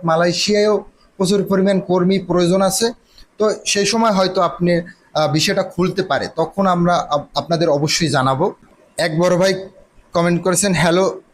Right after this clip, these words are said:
স্পিকিং", একটা বাজে ব্যবহার করেছেন ভাই,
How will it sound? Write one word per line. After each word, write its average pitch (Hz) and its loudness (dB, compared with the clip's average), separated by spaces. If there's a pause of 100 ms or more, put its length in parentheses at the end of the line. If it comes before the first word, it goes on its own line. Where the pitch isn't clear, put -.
স্পিকিং", 202 -2 (880)
একটা 156 -2
বাজে 156 0
ব্যবহার 170 2
করেছেন 175 0
ভাই, 160 0